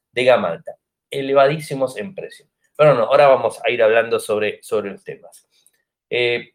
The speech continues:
a ver, esto de Instagram, eh, para poder bloquear palabras específicas en los mensajes directos,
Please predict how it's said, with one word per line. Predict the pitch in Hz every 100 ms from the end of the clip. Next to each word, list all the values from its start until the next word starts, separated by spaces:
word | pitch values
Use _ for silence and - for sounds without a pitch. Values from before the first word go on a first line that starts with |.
| -
a | 175
ver, | 175 127 _ _ _ _ _ - -
esto | 170 202 185
de | 160 151 156
Instagram, | 175 190 185 160 165 170 165
eh, | 117 113
para | 113 113 107
poder | 123 135 139
bloquear | 113 107 107 131 131 -
palabras | 113 120 120 113
específicas | 107 - 104 120 120 110 107 -
en | 104
los | 101
mensajes | 98 98 127 123 107
directos, | 101 104 117 117 160 165 -